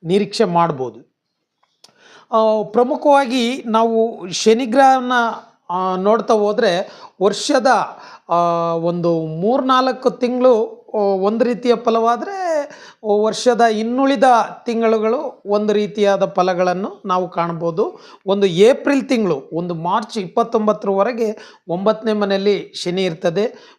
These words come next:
ಗುರು ಲಗ್ನದಲ್ಲೇ ಇರ್ತದೆ. ಅಲ್ಲಿವರೆಗೂ ಕೂಡ ಮೇ ತಿಂಗಳವರೆಗೆ ವೃಷಭ ರಾಶಿಗೆ, ಆ, ಅತ್ಯದ್ಭುತವಾದ ಗುರುವಿನಿಂದ ಸಿಗ್ತಕ್ಕಂಥ ಫಲಾಫಲಗಳು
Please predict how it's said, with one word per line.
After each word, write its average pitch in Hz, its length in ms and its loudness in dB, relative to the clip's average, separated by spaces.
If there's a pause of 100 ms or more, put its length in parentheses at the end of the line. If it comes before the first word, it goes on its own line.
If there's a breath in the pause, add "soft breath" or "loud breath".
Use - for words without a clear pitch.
ಗುರು 208 520 0
ಲಗ್ನದಲ್ಲೇ 196 680 0
ಇರ್ತದೆ. 165 600 -6 (760)
ಅಲ್ಲಿವರೆಗೂ 220 540 2
ಕೂಡ 202 200 0
ಮೇ 180 240 0
ತಿಂಗಳವರೆಗೆ 180 960 -4 (140)
ವೃಷಭ 175 340 -2
ರಾಶಿಗೆ, 185 640 -2 (380 loud breath)
ಆ, 175 60 -6 (520)
ಅತ್ಯದ್ಭುತವಾದ 202 920 0 (140)
ಗುರುವಿನಿಂದ 202 560 -2
ಸಿಗ್ತಕ್ಕಂಥ 185 720 -8
ಫಲಾಫಲಗಳು 175 1080 -4